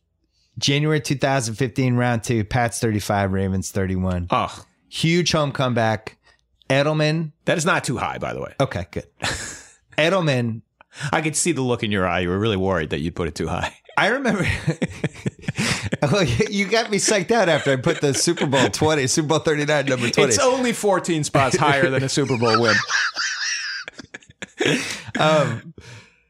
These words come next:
Speaker 1: I remember we having this discussion with you because we're both psychotic.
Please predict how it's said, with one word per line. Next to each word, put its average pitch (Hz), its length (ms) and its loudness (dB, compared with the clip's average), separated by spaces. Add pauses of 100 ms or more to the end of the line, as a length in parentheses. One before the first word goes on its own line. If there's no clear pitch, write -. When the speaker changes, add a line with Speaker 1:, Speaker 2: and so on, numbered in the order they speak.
(360)
Speaker 1:
I 160 180 2
remember 180 800 0 (680)
we 175 240 2
having 202 460 0
this 180 180 -2
discussion 151 460 0
with 139 160 0
you 139 180 2
because 110 400 0
we're 123 120 0
both 117 220 2
psychotic. 117 840 -2